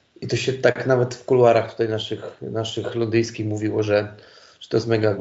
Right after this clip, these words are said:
mega transfer, taki pupilek Davida Moyesa, Davida, przepraszam, Sullivana, którego chciałby tutaj w klubie.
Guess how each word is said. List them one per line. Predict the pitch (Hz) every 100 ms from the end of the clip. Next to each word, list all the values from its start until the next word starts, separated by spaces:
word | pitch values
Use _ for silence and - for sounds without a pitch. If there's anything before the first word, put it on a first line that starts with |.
| 120
mega | 113 110
transfer, | - 110 110 113 110 - _ _
taki | 110 - 110 107
pupilek | - 117 123 113 110 113
Davida | 110 110 110
Moyesa, | 110 110 107 98 - 127 117 123
Davida, | 117 123 113 107
przepraszam, | 117 120 110 107
Sullivana, | 117 110 104 113 -
którego | - 110 98
chciałby | - 110 98
tutaj | 98 110 113
w | - -
klubie. | 107 110 113